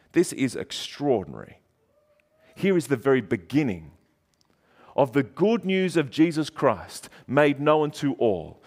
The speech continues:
not just Jews, but Gentiles, so that all might believe. The centurion responds in faith.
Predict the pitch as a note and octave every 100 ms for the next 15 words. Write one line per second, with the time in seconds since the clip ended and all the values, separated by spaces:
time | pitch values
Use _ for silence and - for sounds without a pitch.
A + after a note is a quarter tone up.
0 | - C3 F3 F#3+ D#3+ - F#3+ F#3 D3+ D#3+
1 | D3 G#2+ D#3 E3 C#3+ A#2 A#2 D#3+ E3 -
2 | E3 F#3+ D#3 D3+ C#3 C3+ C#3 A#2 G#2+ -
3 | - _ _ _ _ _ _ _ _ _
4 | _ _ _ _ _ _ _ _ _ _
5 | _ - C#3 E3 D3 F3+ F#3 E3+ C#3+ C#3
6 | - D3 C#3+ A#2+ B2+ B2 - C#3+ G#2 -